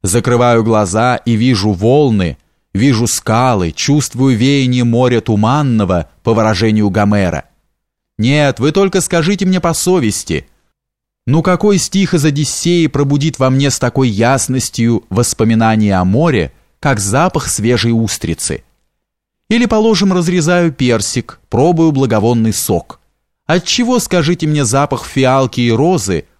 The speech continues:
лучше вкуса персика? Поэты описывают формы, цвета, звуки.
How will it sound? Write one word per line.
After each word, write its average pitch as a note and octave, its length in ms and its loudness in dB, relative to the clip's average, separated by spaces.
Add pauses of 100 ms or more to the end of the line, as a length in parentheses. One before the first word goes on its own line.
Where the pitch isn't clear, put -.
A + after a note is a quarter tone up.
лучше G3+ 380 -2
вкуса F3+ 420 -2
персика? G2 680 -4 (680)
Поэты C3+ 420 0
описывают C3 680 0
формы, C3 540 0
цвета, A2+ 580 -2
звуки. F#2 680 -2